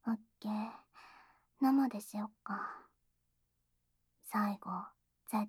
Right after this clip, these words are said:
対外ね。ほーら、ヤーのメス穴だよ。見える？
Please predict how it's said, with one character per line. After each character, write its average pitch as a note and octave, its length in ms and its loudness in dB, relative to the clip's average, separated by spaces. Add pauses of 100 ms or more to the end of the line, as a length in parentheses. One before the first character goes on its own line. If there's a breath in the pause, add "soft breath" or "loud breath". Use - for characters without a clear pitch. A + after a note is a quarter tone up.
対 A3+ 260 0
外 G#3+ 260 -8
ね。 G3 80 -12 (3500)
ほ - 140 -4
ー A3 440 0
ら、 - 360 -6 (880 loud breath)
ヤ A#3+ 100 4 (220)
ー - 20 -4
の F#3 160 -8
メ G3+ 180 -8
ス - 160 -12
穴 A3+ 360 -4
だ A3+ 180 -8
よ。 A#3+ 140 -2 (2250)
見 G#3 160 0
え G#3 140 0
る？ G3+ 80 -6